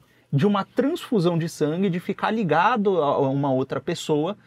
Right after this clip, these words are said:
que seja compatível com ele, é, por nove meses,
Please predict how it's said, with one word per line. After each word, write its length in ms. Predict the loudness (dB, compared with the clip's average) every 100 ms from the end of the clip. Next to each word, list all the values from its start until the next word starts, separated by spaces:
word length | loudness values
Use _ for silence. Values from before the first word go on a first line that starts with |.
| -20 _
que 80 | -4
seja 320 | 4 4 4
compatível 680 | -2 -4 -4 -2 -2 -2 0
com 180 | 2 2
ele, 300 | 4 2 -2 -10 -20 -4
é, 160 | 0 0 0
por 140 | 0
nove 420 | 2 2 2 2
meses, 380 | 0 -4 -8 -20